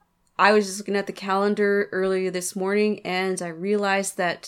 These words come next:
today would have been the start of the French Open. We've been without tennis for months. We had events canceled, and then this was the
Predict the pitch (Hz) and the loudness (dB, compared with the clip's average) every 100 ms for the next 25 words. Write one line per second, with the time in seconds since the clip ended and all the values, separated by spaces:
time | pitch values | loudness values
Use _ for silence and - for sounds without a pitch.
0 | - 180 175 190 220 262 254 226 214 208 | -14 -14 -6 -4 -4 -6 -2 -4 -2 -4
1 | 175 - 180 165 170 - _ _ _ - | -2 -6 -4 -4 -6 -8 _ _ _ -16
2 | 175 170 175 160 156 151 143 139 143 _ | -14 -12 -10 -8 -8 -8 -8 -12 -14 _
3 | _ _ _ _ - 180 185 196 190 _ | _ _ _ _ -4 -2 2 0 0 _
4 | _ - 185 180 190 185 - 190 190 180 | _ -12 -2 0 2 0 0 -2 0 0
5 | - 175 165 170 180 196 - - 160 165 | -4 -6 -2 0 -2 -2 -6 -6 -12 -10
6 | 143 143 180 180 - 185 170 170 180 165 | -12 -6 -6 -6 -8 -4 -4 -4 -2 -2
7 | 165 170 156 151 151 156 - 160 - 147 | -4 -6 -6 -6 -6 -8 -8 -10 -10 -14